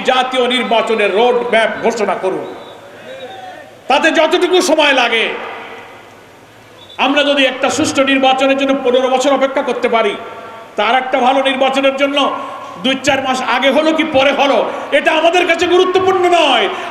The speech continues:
আমাদের কাছে গুরুত্বপূর্ণ নির্বাচনটা নিরপেক্ষ হবে কিনা,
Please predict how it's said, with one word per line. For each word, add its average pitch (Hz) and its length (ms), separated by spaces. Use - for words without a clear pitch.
আমাদের 359 360
কাছে 349 160
গুরুত্বপূর্ণ 320 560
নির্বাচনটা 269 480
নিরপেক্ষ 277 420
হবে 208 200
কিনা, 156 180